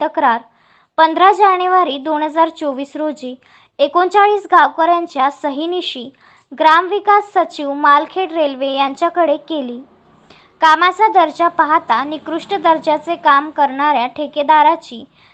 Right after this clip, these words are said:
काही जण पाठराखण करीत असून मुद्दामपणे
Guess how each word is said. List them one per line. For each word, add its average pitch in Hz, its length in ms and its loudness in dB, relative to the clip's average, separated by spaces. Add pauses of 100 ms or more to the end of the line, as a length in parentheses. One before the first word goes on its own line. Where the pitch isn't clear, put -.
(140)
काही 320 340 2
जण 415 240 0
पाठराखण 349 680 0
करीत 294 380 -4
असून 285 320 -8
मुद्दामपणे 285 840 -2